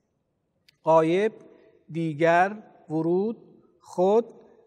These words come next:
و اهداف. جدید یعنی جدید، زبان آموز، طالب اللغة. همراه مع، آموزش تعلیم،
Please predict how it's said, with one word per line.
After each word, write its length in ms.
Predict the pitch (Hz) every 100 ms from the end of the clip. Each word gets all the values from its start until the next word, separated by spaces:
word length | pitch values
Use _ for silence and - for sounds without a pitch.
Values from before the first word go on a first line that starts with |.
| -
و 260 | 165 208 226
اهداف. 540 | 160 160 156 139 131
جدید 440 | - 208 254 269 220
یعنی 240 | 208 214
جدید، 340 | 226 220 190
زبان 340 | 160 185 185 185
آموز، 560 | 180 190 240 220 185 170 156 151 143 139 - -
طالب 340 | - 202 170 160 -
اللغة. 440 | 156 147 156 135 139 _ _ _ _ _ _ -
همراه 520 | 165 180 185 226 -
مع، 280 | 185 151 143
آموزش 440 | 151 165 170 165 190
تعلیم، 760 | 175 - 139 151 175 226 254